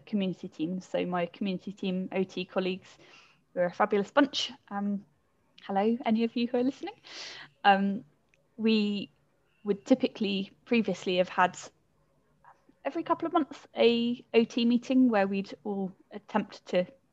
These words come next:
be in one room together, and yes, we'd have a lovely bring and share meal, and, you know, all that stuff that you think now <laughs> with horror, "Oh my goodness, think of all the <laughs> viruses." <laughs> Um, but actually,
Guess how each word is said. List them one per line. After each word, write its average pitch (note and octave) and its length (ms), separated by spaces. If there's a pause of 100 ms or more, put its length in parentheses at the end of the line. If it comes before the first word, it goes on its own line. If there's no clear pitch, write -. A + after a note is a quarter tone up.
(200)
be G#3 100
in F#3+ 160
one F#3+ 200
room A#3+ 200
together, E3+ 440
and F#3+ 180 (320)
yes, - 200
we'd - 100
have - 180
a F#3+ 40
lovely F#3 600
bring F#3+ 160
and F#3+ 100
share F#3+ 240
meal, F#3+ 560
and, E3 240 (540)
you E3+ 80
know, E3+ 160 (240)
all G#3+ 100
that F#3 240
stuff - 300
that - 100
you G3 60
think - 200
now G3+ 440
<laughs> - 80
with G#3 140
horror, A#3 360
"Oh F4+ 120
my C#4+ 180
goodness, B3+ 400
think C#4+ 240
of C4 100
all B3+ 120
the A3 180 (640)
<laughs> C4 180
viruses." B3+ 920
<laughs> E4 60 (1040)
Um, A#3+ 400
but A#3+ 240
actually, G#3 600